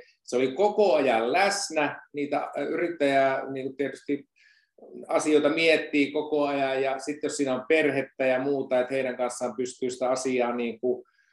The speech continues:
käymään läpi, ja, ja on joku, joka kuuntelee, niin silloin se on aina mukava se tilanne, että siinä on useampi henkilö. Et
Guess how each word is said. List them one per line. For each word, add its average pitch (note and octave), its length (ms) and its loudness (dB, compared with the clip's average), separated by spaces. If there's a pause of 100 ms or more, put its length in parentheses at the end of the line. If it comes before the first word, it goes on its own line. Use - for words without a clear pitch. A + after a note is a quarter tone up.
(240)
käymään C3+ 480 4
läpi, C#3+ 400 2
ja, A#2+ 200 0
ja B2 180 -2
on B2+ 140 -4
joku, B2+ 240 -4
joka B2+ 180 -4
kuuntelee, C3+ 600 0
niin B2 80 -4
silloin C#3+ 300 -4
se F3+ 100 -8
on F#3+ 60 -6
aina G#2+ 120 -4
mukava B2 320 0
se A2+ 160 -2
tilanne, A2+ 340 0
että - 140 -12
siinä C#3+ 160 -2
on - 60 -4
useampi C#3 560 0
henkilö. A2 480 -2
Et A2+ 80 -4